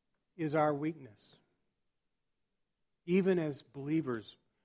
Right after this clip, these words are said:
we struggle to fully apprehend what Jesus is telling us here. We may, in our minds, assent to this, but do we believe it?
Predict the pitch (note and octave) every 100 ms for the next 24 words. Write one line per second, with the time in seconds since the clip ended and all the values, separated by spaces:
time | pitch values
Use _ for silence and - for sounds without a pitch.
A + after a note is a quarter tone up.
0 | _ C#3+ D3+ - - D3 C3+ A#2+ G#2+ -
1 | _ _ _ - B2 _ D3+ C#3+ B2 C3
2 | B2 - A#2+ A2+ A#2 A2 G#2 A#2 A2+ A#2+
3 | A2+ G#2+ G2+ - - B2 A2+ A2 G#2+ -
4 | A2+ G#2 - - - D#3+ G3 A#3 G3 F3+
5 | F3+ G3+ G3 F#3 E3 E3+ D#3+ D3+ D3 D3+
6 | E3+ D3 D3 - C#3+ C3+ D#3+ - _ _
7 | C#3 A#2 A2 A#2 - - _ _ _ _
8 | _ _ _ _ C3+ C#3+ C3+ A#2 A#2 A#2
9 | A#2 A2+